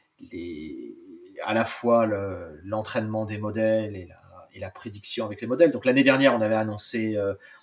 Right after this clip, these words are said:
A W S Inferentia, qui était un, un chip spécialisé développé par A W S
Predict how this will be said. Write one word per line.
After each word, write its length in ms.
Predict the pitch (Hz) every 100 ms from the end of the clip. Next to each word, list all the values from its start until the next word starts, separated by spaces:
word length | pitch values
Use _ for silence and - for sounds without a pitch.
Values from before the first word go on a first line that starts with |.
| _ -
A 80 | 104
W 400 | 107 104 104 107
S 200 | - 127
Inferentia, 640 | 113 104 104 110 - 165
qui 100 | -
était 220 | - 98
un, 240 | 92 90 -
un 120 | 101
chip 260 | 95 - 107
spécialisé 760 | - 110 - 113 98 98 113 110
développé 480 | 113 110 101 110
par 180 | 107 98
A 60 | 101
W 340 | 107 107 107
S 280 | 110 - -